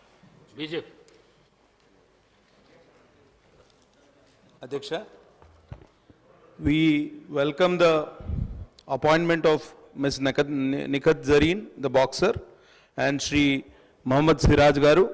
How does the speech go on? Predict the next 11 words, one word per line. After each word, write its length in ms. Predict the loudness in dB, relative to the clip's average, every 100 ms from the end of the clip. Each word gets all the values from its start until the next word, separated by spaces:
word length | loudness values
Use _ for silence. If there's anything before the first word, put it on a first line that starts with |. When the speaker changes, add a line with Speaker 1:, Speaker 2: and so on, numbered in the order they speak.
| -8
Speaker 2:
cricketer, 420 | -4 0 2 2 0 -4 -20 -20 _ _ _
as, 260 | 0 2 0 -6 -4
uh, 200 | -2 -2
Group 260 | -4 -8 -4
one 140 | -4 -4
employees. 520 | -2 -2 -2 -4 -12 -20 _ _ _ _ _ _ _ _ _ _ -8
మనస్ఫూర్తిగా 580 | -6 -2 -2 0 2 2 0 -10 -18 -4
వారిని 300 | -2 0 2
అభినందిస్తూ 640 | 2 2 2 -2 -2 -4 -4 -6 -12 -20 _ _ _ -4
ప్రభుత్వం 380 | -2 0 0 -2
తరపున 320 | 0 -2 0